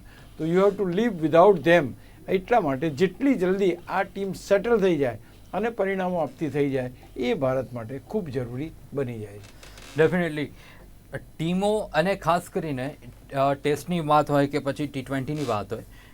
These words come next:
Speaker 2: ભારત પાસે, ભારત પાસે જે બેન્ચ સ્ટ્રેન્થ છે ને એના કારણે આખી આખી યુવા ટીમો પણ બની રહી છે. અને ખાસ કરીને ટી ટ્વેન્ટીની આપણે જો વાત કરીએ તો આપણે વાત કરીએ કે એક વર્લ્ડ,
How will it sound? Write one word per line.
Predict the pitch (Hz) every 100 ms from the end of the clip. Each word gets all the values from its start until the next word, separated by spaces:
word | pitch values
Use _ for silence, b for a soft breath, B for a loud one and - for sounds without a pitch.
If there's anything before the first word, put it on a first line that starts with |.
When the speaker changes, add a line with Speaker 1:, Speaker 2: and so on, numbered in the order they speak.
| b - 104
Speaker 2:
ભારત | 120 170 170
પાસે, | 151 165 156 - -
ભારત | 123 127 151
પાસે | 160 151
જે | 147 156
બેન્ચ | 135 123
સ્ટ્રેન્થ | - 160 156
છે | 170
ને | 156
એના | 135 143
કારણે | 147 151 156
આખી | 123 139
આખી | 147 139 170 120
યુવા | 123 139
ટીમો | 135 127 135
પણ | 143
બની | 131 120 127
રહી | 113 104
છે. | 131
અને | 127
ખાસ | 131 143 -
કરીને | 143 135 127 143 B B -
ટી | 127
ટ્વેન્ટીની | 156 156 175 180
આપણે | 151 143 151
જો | 151
વાત | 123 117 -
કરીએ | 110 101 107 - - -
તો | 139
આપણે | 127 123 156
વાત | 135 135 -
કરીએ | 139 135
કે | - 131
એક | -
વર્લ્ડ, | 131 110 127